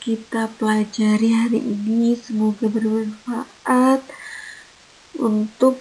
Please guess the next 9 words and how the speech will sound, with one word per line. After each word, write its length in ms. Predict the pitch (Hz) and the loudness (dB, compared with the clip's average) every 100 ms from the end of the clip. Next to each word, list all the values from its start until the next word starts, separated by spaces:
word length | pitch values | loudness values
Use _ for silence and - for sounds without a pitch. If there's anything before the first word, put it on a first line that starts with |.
| - | -4
di 80 | |
kemudian 960 | 214 - 220 220 208 202 202 202 196 180 - - | -4 0 2 2 2 2 2 0 -2 -4 -8 0
hari. 800 | 214 196 202 202 208 208 190 180 - - - - - - - - - - - - - - - - - - - - - | 2 2 2 2 2 4 2 -2 -14 -20 -20 -20 -20 -20 -20 -20 -20 -20 -20 -20 -20 -20 -20 -20 -20 -20 -20 -20 -12
Kemudian, 960 | - 202 208 202 202 202 202 208 220 226 - - - - - - - - - - - | -4 0 0 2 2 2 4 6 6 2 -8 -18 -20 -20 -20 -20 -20 -20 -20 -20 -2
Miss 240 | 220 214 | 2 2
Husnu 400 | 226 220 214 247 | 2 0 4 6
juga 240 | 226 233 240 | 6 6 6
minta 320 | 240 233 247 | 4 2 4
maaf 560 | 247 247 285 285 285 | 2 2 2 4 4